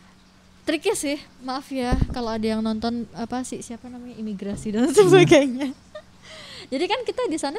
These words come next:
Speaker 1: perjalanannya trip ya, bukan kerja. Kalau kerja kan visanya otomatis beda
Speaker 2: Beda
Speaker 1: lagi.
Speaker 2: lagi.
Speaker 1: Cuman permasalahannya kan kita di sana nggak, nggak yang kerja, kerja ini banget juga ya. Jadinya akhirnya kita undangan pakainya kayak gitu. Jadi undangan sampai sana kitanya baru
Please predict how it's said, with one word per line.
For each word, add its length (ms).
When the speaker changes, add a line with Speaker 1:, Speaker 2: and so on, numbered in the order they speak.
Speaker 1:
perjalanannya 680
trip 280
ya, 120
bukan 300
kerja. 420
Kalau 200
kerja 280
kan 160
visanya 440
otomatis 360
beda 360
Speaker 2:
Beda 260
Speaker 1:
lagi. 320
Speaker 2:
lagi. 0
Speaker 1:
Cuman 760
permasalahannya 800
kan 180
kita 240
di 100
sana 340
nggak, 360
nggak 160
yang 160
kerja, 400
kerja 360
ini 180
banget 380
juga 240
ya. 260
Jadinya 400
akhirnya 240
kita 280
undangan 600
pakainya 480
kayak 200
gitu. 280
Jadi 260
undangan 540
sampai 240
sana 240
kitanya 360
baru 520